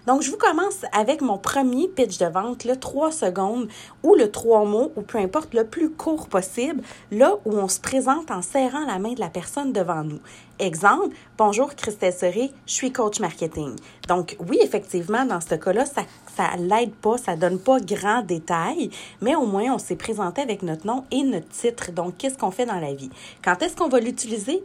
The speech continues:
Comme l'exemple que je viens de vous donner, on rencontre quelqu'un puis on lui serre la main. Donc, avant de déblatérer puis d'expliquer ce qu'on fait, on commence avec quelque chose d'hyper basic. Ça a l'air simple puis ça a l'air inutile quand je parle comme ça, mais vous seriez surpris la quantité de gens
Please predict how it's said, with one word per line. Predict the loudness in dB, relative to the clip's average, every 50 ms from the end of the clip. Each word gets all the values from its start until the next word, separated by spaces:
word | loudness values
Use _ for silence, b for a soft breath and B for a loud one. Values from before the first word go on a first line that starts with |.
| -6 -8
Comme | -4 -2 -2 0
l'exemple | -2 -4 -2 -2 -4 -4 -4 -2
que | -4 -4 -4
je | -2
viens | -2 -4
de | -4 -4
vous | -8
donner, | -4 -4 -4 -2 -2 -2 -2 -2 -4 B B B B B
on | 0 0
rencontre | 2 2 0 -2 0 -2 -4 -2
quelqu'un | -4 -4 -4 -4 -4 -4 -4 -4
puis | -6 -6 -6
on | -4
lui | -4 -6
serre | -4 -2 -2 -2 -2 -2
la | -6 -8
main. | -8 -8 -8
Donc, | -6 -8 -8 -8 -8 -2 2
avant | 2 2 2 4 2 2 2 2 B B B B B B -2
de | 2 2 2
déblatérer | 2 2 2 0 2 4 2 2 2 0 0 0 0 0 -4 -6
puis | -6 -6 0
d'expliquer | 0 0 0 0 -8 -14 -10 -6 -6 -6
ce | -6
qu'on | -6 -6 -6 -6 -6
fait, | -6 0 2 2 2 0 B B B B B
on | -2 0
commence | 2 2 2 2 0 -2 -2 -2
avec | -2 -2 -4 -4
quelque | -6 -4 -2
chose | -2 -2 -2 -4
d'hyper | -8 -6 -2 -2 -2 0 -2
basic. | -4 -6 -6 -6 -10 -14 -14 -14 -20 B B B
Ça | B 2 2 4
a | 4
l'air | 6 2 2 2 0
simple | 0 2 2 2 0 -2
puis | -4 0
ça | 2 2
a | 4
l'air | 4 2 0 0 -2
inutile | -2 0 0 0 -2 -2 -2 0 0 0 0 0
quand | -2 -2 -2
je | -2
parle | -4 -4 -4 -2 -2
comme | -2 -2 -2
ça, | -2 -4 -4 -2
mais | -2 -2 -2
vous | -2 -4
seriez | -4 -4 -4 -2 -4 -6
surpris | -6 -2 -4 -4 -4 -2 -6 -6 -4 -4 -6 B B B B B -4
la | -4
quantité | -2 -2 -6 -6 -6 -6 -6 -6 -4
de | -2
gens | -2 0 0 -2